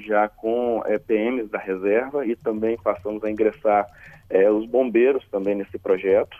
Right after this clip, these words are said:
né? É claro que esse novo grupamento, ele não, é, está linkado a esse projeto da Escola Cívico-Militar, que é um projeto, inclusive, da própria cidade de Viana, não é aquele modelo que foi apresentado no governo passado, né,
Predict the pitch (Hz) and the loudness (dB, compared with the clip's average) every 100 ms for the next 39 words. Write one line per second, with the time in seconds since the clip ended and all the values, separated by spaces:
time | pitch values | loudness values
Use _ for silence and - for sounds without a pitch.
0 | - 98 113 - - - - 92 117 131 | -16 -10 -8 -10 -16 -8 -4 2 4 4
1 | 143 - 135 120 120 139 - 127 127 123 | 2 -2 2 4 4 2 0 0 0 0
2 | 123 - 113 113 110 - 104 117 117 117 | 0 2 2 2 0 0 0 2 0 2
3 | 127 151 160 - 113 113 113 104 110 - | 4 2 0 2 4 6 4 4 0 0
4 | 113 123 131 - 117 143 131 123 - 113 | 2 2 -2 0 2 4 2 0 0 2
5 | 113 110 113 - 107 107 113 - 110 107 | 2 2 -2 0 0 0 -6 -6 -6 -4
6 | - 104 101 135 139 127 123 120 127 123 | 0 0 2 0 2 2 2 0 -2 -4
7 | 120 123 113 110 - 147 156 - 110 110 | -2 -2 0 0 2 -2 -2 -2 0 0
8 | 117 117 113 151 160 - - - 107 117 | -2 -4 -2 -4 -8 -20 -20 -6 0 2
9 | 117 123 120 120 107 113 113 117 - - | 2 0 0 0 2 2 2 0 -6 -20
10 | - 110 - 139 135 131 117 110 110 107 | -10 -8 0 2 2 0 -2 -2 0 0
11 | 113 113 107 110 110 - 104 - 110 107 | -2 -2 0 -2 -2 -2 -2 0 2 2
12 | 107 104 107 117 | 2 -4 -2 -2